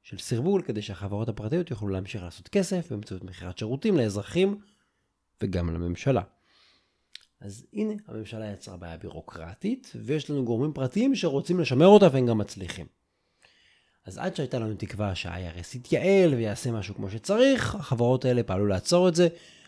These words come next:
עכשיו לכו לקונגרס ותעבירו תיקון לחוק או תבטלו אותו, זה סיפור מההפטרה,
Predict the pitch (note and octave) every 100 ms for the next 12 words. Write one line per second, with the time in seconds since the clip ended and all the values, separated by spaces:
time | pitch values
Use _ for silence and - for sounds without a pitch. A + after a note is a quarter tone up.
0 | _ - B2 B2 - G#2 F#2 F2+ - _
1 | _ _ _ _ - A2 A2+ G3 G3 -
2 | A#2 A#2+ A#2+ G#2+ G#2 G#2+ G#2 - A2 -
3 | G3+ G3 - E3+ C#3 A2+ F#2 - D#3 F3
4 | E3+ D3+ C3 G#2+ G#2 G#2 - - - A2+
5 | A#2+ A2 G2 - A2 B2+ C3 B2+